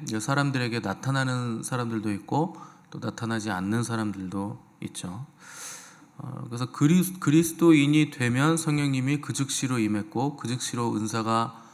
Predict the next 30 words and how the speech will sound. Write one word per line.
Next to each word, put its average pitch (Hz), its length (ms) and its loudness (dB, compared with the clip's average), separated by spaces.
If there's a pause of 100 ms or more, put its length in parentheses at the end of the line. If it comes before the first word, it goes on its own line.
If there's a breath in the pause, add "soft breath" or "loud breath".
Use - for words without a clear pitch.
(160 loud breath)
아, - 160 -10
임한 123 320 0
것이기 110 400 -4
때문에 104 380 -2
은사에 120 440 0
대해서, 113 600 -2 (680 loud breath)
어, 110 500 -10
나만 110 520 2
특별한 139 420 2
은사를 110 400 -2
받았다거나 104 760 -6 (360 loud breath)
또 - 100 -12
나만 104 460 2
은사가 113 380 -4
없다거나, 110 760 -4 (360 loud breath)
아, - 120 -10
이런 120 260 0
식으로 123 280 -4
생각하는 120 500 -6
건 120 180 -6
굉장히 110 340 -4
잘못된, 104 640 -4 (420 loud breath)
어, - 340 -12
생각이라는 110 640 -2
겁니다. 90 420 -8
모든 143 480 6
사람에게 127 460 0
은사는 101 400 -2
주어지기 98 380 -10
때문에 90 500 -12